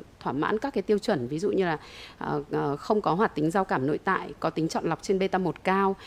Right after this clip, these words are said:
có thời gian bán hủy dài và đào thải cân bằng. Ờ, hoạt tính giao cảm nội tại, ờ, được tính, ờ, ho-, hay là hoạt tính đồng vận một phần, ờ, thì các cái nhóm thuốc mà có hoạt tính giao cảm,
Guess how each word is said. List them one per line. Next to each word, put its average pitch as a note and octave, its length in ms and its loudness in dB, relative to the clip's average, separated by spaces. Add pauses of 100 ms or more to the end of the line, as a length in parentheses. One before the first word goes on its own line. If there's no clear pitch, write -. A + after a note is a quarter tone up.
(220)
có E3 100 2
thời G3+ 160 4
gian G3 160 4
bán E3+ 160 6
hủy G#3 180 6
dài D#3+ 380 2
và C#3+ 380 0
đào D3+ 140 0
thải D#3+ 220 -2
cân F#3 220 0
bằng. D#3+ 280 0 (840)
Ờ, E3 200 2
hoạt F3 240 0
tính E3+ 120 2
giao G#3+ 140 4
cảm E3+ 220 4
nội E3 220 2
tại, G3 240 0 (320)
ờ, - 180 -2
được F3+ 240 -2
tính, F#3 420 2
ờ, C4+ 200 0 (160)
ho-, G#3 160 2
hay G#3+ 200 4
là F#3 80 4
hoạt E3 240 -2
tính D#3 140 -2
đồng F#3+ 160 2
vận F3 180 0
một D#3 100 0
phần, D3+ 320 0 (380)
ờ, D3+ 280 0
thì F3 100 -2
các C#4 240 0
cái F#3 100 6
nhóm F3 260 6
thuốc D#4 200 2
mà G#3 100 4 (300)
có C#3+ 200 2
hoạt G#3+ 180 0
tính D#3+ 140 2
giao G3+ 120 2
cảm, F3 260 0